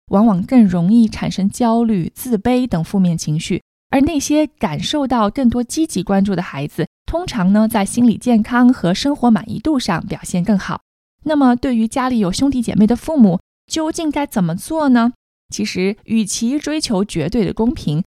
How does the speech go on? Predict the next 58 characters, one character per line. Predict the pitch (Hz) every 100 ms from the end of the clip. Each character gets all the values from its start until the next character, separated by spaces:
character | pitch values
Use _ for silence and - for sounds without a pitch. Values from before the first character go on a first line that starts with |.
| _ _ 294
不 | 247
如 | 175 175
呢， | 185
专 | 196 240 254 285
注 | 208
于 | 151 156 170
觉 | - 147 147 -
察 | - -
和 | - -
沟 | - 240
通。 | 262 269 254 _ _ _
首 | - 233
先， | 240 311 320
你 | 226
可 | - 220
以 | 196
留 | 175 165 180
意 | 226
一 | 220
下 | 220 220 196
自 | 202
己 | 185
的 | 170
行 | - 185
为 | 196 214
模 | 185 160
式。 | 185 - 247 - _ _
如 | 233
果 | 226
最 | 214 277 254
近 | 277 247
啊， | 220
你 | 196
对 | 208 220
某 | 196 -
一 |
个 | 233
孩 | 285 - 165
子 | 185 190
更 | 220 202
关 | 220 226 262
注， | 254 190 _ _ -
或 | 392
者 | 233 - -
是 | -
对 | 202 208
某 | 185 180 95
一 | 180
个 | 254
孩 | - 165 -
子 | 185
更 | 190 262
容 | 202 170 165
易 | 233 214
感 | 165
到 | 147
烦 | 156 - 147 147
躁， | 214 247